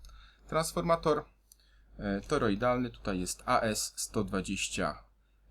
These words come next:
e, V A. Proszę, to jest ten, e, transformator od, e, halogenów. Do tego ściemniacz, taki zwykły ściemniacz. E, akumulatora samochodowego również, e, nie chciało mi się przynosić,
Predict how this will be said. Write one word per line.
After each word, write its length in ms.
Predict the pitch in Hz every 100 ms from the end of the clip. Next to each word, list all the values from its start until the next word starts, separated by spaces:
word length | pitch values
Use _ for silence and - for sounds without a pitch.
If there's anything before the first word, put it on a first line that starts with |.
| 98
e, 380 | 90 87 85
V 260 | 82 - 78 -
A. 360 | 131 135 139 - - - - - -
Proszę, 400 | 101 - 123 90
to 100 | -
jest 200 | 90 -
ten, 280 | 104 90 107 - _ _ _ -
e, 260 | 90 87 85 -
transformator 800 | - 113 - 87 117 117 135 147 - _ -
od, 280 | 202 -
e, 180 | 127 110
halogenów. 640 | 110 107 87 85 110 - - _ _ -
Do 140 | 135
tego 540 | 151 147 113 110 110 - - _ _ _ _ -
ściemniacz, 640 | - 90 90 - - - _ _ _ _ _ -
taki 280 | - 127 127 - -
zwykły 420 | 104 90 - 147 - _ -
ściemniacz. 560 | - - 104 - - _ - - - - -
E, 140 | 104 127
akumulatora 580 | - 156 156 160 160 -
samochodowego 640 | - 143 135 131 143 139
również, 560 | 143 127 92 - - -
e, 140 | 98 101
nie 80 |
chciało 200 | 110 110
mi 80 | 101
się 100 | -
przynosić, 640 | 110 - 85 - - -